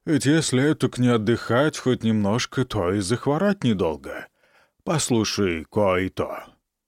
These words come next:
то бишь Ито-чан, не годится так привораживать господина.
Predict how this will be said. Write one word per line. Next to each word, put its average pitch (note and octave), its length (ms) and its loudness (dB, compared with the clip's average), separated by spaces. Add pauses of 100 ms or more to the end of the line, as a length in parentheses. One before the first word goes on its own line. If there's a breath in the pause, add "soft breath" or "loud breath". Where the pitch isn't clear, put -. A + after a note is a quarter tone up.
(120)
то G#2 160 2
бишь - 640 -4
Ито-чан, A2+ 840 0 (680)
не E3 160 0
годится C3 640 2
так A2+ 340 0
привораживать F#2 800 0
господина. F2+ 880 -4